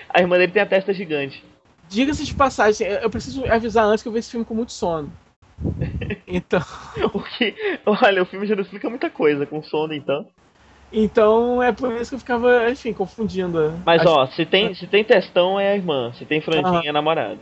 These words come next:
Speaker 2: Não, sim, depois de certo tempo, a, a, ambas as personagens vão pro limbo, então não importa.
Speaker 1: <laughs> Enfim, mas é, é, é, é visível que a verdadeira paixão dele é a namora-, a, a, a irmã.
Speaker 2: Bom,
Speaker 1: Que
Speaker 2: isso,
Speaker 1: acontece
Speaker 2: isso também o filme não explica, fica também a seu critério.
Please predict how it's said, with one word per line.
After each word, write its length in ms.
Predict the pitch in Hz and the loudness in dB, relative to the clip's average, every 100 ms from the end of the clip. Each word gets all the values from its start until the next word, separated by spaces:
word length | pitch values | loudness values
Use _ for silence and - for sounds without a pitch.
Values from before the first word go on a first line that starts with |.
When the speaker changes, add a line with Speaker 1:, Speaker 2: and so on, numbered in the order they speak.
| - _ _ | -18 _ _
Speaker 2:
Não, 180 | 381 381 | 4 6
sim, 220 | 330 294 240 | 4 0 2
depois 280 | 240 277 277 | 2 0 -4
de 40 | |
certo 220 | 269 - | -6 -8
tempo, 380 | - 240 247 262 | -4 -2 0 2
a, 120 | 240 | 4
a, 220 | 220 208 214 | 4 2 2
ambas 280 | 269 294 | 0 -2
as 80 | 226 | -8
personagens 500 | - 214 220 185 202 | -10 -8 -2 0 0
vão 140 | 202 208 | -2 -4
pro 120 | 202 | -6
limbo, 340 | 180 202 202 | -4 -4 -4
então 160 | 190 196 | -6 -6
não 340 | 202 202 214 | -6 -2 0
importa. 520 | 226 - 151 151 - 196 | 2 2 0 -2 -12 -12
Speaker 1:
<laughs> 1500 | 214 - 208 - _ _ _ _ _ _ - 370 349 277 - | -10 -6 -6 -6 _ _ _ _ _ _ -18 -14 -14 -14 -2
Enfim, 380 | 180 180 147 127 | -2 0 -2 2
mas 360 | 143 147 147 | 4 4 4
é, 40 | 170 | 4
é, 640 | 208 233 214 202 160 165 - | 6 6 4 2 2 0 0
é, 40 | |
é 20 | 180 | 0
visível 480 | 180 160 165 175 | -2 -6 -4 -2
que 80 | 175 | 0
a 40 | 165 | 2
verdadeira 360 | 170 156 165 | 2 2 2
paixão 380 | 170 160 160 147 | 0 0 -2 -2
dele 340 | 127 127 127 | -2 -2 0
é 360 | 131 131 131 127 | 0 2 0 0
a 20 | |
namora-, 320 | 131 131 143 - | -2 -2 -4 0
a, 120 | 123 | 0
a, 480 | 123 127 120 117 113 | 2 2 2 0 -2
a 40 | 127 | -6
irmã. 380 | 135 117 123 - _ _ _ _ _ _ 165 | -6 -4 -4 -6 _ _ _ _ _ _ 0
Speaker 2:
Bom, 160 | 170 175 | 4 6
Speaker 1:
Que 60 | |
Speaker 2:
isso, 60 | 247 294 | 6 6
Speaker 1:
acontece 280 | 165 - 254 | 4 4 2
Speaker 2:
isso 260 | 427 440 349 | 2 2 2
também 240 | 277 269 | 0 2
o 60 | 277 | -4
filme 200 | 285 262 | -6 -10
não 160 | 262 | -8
explica, 400 | 277 - 226 220 | -8 -4 -4 -4
fica 160 | - 208 | -8 -8
também 260 | 233 202 | -4 -2
a 40 | 214 | -2
seu 140 | 233 | -4
critério. 520 | 220 220 185 156 139 | -8 -6 -4 -2 -2